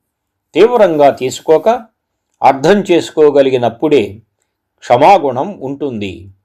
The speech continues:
అలాంటి వారే ఉత్తమ గుణ సంపన్నులు. మానవులు తమలోని మంచి గుణాలను ఏ విధంగా అభివృద్ధి పరుచుకోవాలో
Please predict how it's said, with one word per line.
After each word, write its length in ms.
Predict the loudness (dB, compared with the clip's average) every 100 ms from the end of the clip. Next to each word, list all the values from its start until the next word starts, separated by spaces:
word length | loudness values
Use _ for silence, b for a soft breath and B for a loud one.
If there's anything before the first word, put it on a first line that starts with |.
| _ _ _ _ -2
అలాంటి 400 | 2 2 0 -6
వారే 480 | -6 -2 0 -2 -4 _ _ _ _ _
ఉత్తమ 600 | -4 -4 -2 0 0 0
గుణ 120 | 0
సంపన్నులు. 720 | 0 -4 -4 0 0 -2 -8 -14 _ _ _ _ _ _ _ _ _ _ _ _ _ _ _ _ _ _ _ -4
మానవులు 720 | 2 2 2 2 0 -2 -8 _ _ _ _ _ -4
తమలోని 480 | 0 4 4 4 0
మంచి 440 | -4 -6 -4 -4
గుణాలను 680 | -4 -2 0 0 -4 -6 -10 _ _ _ _ _
ఏ 160 | 0 0
విధంగా 560 | 2 0 0 2 4 2
అభివృద్ధి 580 | 0 -2 -2 -2 -8
పరుచుకోవాలో 960 | -6 -6 -8 -10 -6 -2 0 2 0 -2